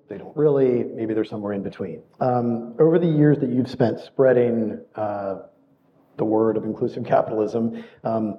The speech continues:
what have you learned about overcoming that kind of resistance from the people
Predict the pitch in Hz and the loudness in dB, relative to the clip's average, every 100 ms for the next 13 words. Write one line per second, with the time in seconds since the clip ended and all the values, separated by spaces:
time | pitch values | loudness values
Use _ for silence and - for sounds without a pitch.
0 | - 147 170 202 202 165 156 135 135 131 | -4 4 6 6 4 4 6 6 6 4
1 | 120 - 123 120 117 117 113 - - - | 2 0 0 0 2 0 -4 -8 -18 -4
2 | 120 117 135 - 117 117 110 101 95 104 | 2 2 0 -6 -6 -2 -2 -4 -6 -8
3 | - - - - - 120 110 131 127 127 | -8 -12 -14 -16 -6 -4 -2 -2 4 6
4 | 117 - - | 6 2 -6